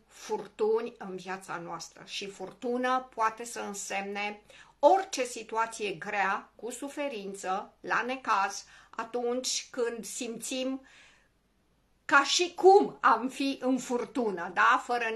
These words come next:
niciun fel de adăpost, um, simțindu-ne în nesiguranță și în bătaia vântului, am mai zice.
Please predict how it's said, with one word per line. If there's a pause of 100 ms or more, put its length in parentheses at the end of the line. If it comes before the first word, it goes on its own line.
(100)
niciun
fel
de
adăpost, (340)
um,
simțindu-ne
în
nesiguranță
și
în
bătaia
vântului,
am
mai
zice.